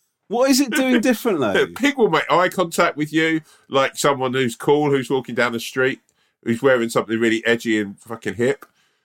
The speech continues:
Speaker 2: right? It'll probably give you a bit of a nod as if to say, "Yeah, all right." The only thing I'd, I'd say that pigs and hippos are the two animals I've got, they're very much alike.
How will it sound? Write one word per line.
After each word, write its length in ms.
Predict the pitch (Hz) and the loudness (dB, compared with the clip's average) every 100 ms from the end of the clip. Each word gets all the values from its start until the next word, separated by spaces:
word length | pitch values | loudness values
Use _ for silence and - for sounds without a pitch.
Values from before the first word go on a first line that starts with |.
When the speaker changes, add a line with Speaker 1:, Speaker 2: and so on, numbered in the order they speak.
| _ - | _ -4
Speaker 2:
right? 300 | 101 120 - | 0 0 0
It'll 160 | - 117 - | -2 -4 0
probably 200 | 170 139 | 0 0
give 180 | 139 123 | -2 0
you 100 | 131 | 2
a 40 | |
bit 140 | 120 113 | 2 0
of 60 | |
a 60 | 117 | -2
nod 380 | 117 123 143 - - | 2 2 2 -2 -6
as 140 | 110 | -4
if 100 | 117 | -4
to 100 | 113 | -4
say, 260 | - 117 107 | 0 0 0
"Yeah, 160 | 104 | 0
all 160 | 98 104 | 0 0
right." 120 | 117 - _ _ _ | -2 -6 _ _ _
The 100 | - | 0
only 180 | 202 226 | 2 2
thing 220 | 220 208 | 2 2
I'd, 160 | 156 131 | 2 2
I'd 140 | 131 135 | 0 0
say 220 | 156 139 | 2 2
that 160 | - - | -2 -2
pigs 260 | 180 170 | -2 0
and 120 | 147 | -4
hippos 360 | 135 135 113 98 | -4 0 0 0
are 60 | 107 | -2
the 80 | |
two 200 | 98 123 | -2 2
animals 320 | 113 101 95 92 | 2 2 -2 -2
I've 140 | 87 | -2
got, 160 | - 95 | -4 0
they're 140 | 107 | 0
very 320 | 98 110 101 | 2 2 2
much 240 | 95 - - | 0 -6 -6
alike. 400 | 82 80 - | -4 -4 -8